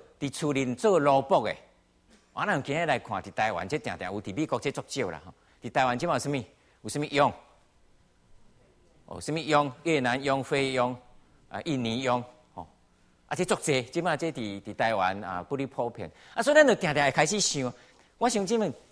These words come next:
若读这段经文，今仔日台湾吼来读吼，可能比伫美国咱较会通了解。伫美国咱哪有啥物用？咱家己就是啊。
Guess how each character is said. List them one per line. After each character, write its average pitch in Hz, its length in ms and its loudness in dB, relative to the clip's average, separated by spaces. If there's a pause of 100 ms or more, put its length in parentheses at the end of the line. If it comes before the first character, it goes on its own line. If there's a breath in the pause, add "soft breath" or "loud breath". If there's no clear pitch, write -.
(120)
若 147 160 0
读 - 220 -2
这 254 120 -2
段 139 280 2
经 151 200 0
文， 123 140 0
今 160 100 0
仔 208 120 2
日 151 100 -2
台 113 260 2
湾 101 240 -2
吼 107 120 -4
来 113 120 0
读 160 200 0
吼， 120 180 -4
可 190 120 -2
能 135 140 -2
比 170 120 -2
伫 107 160 -10
美 151 120 -2
国 135 160 0
咱 135 140 0
较 151 80 0
会 104 80 0
通 123 180 -6
了 120 160 0
解。 113 200 -4 (1080)
伫 120 100 -6
美 185 120 0
国 156 160 2
咱 165 160 4
哪 175 80 0
有 117 60 0
啥 120 100 -4
物 139 60 -2
用？ 131 280 0 (540)
咱 156 140 -8
家 113 100 -4
己 120 160 -6
就 101 100 -2
是 104 280 -4
啊。 95 80 -2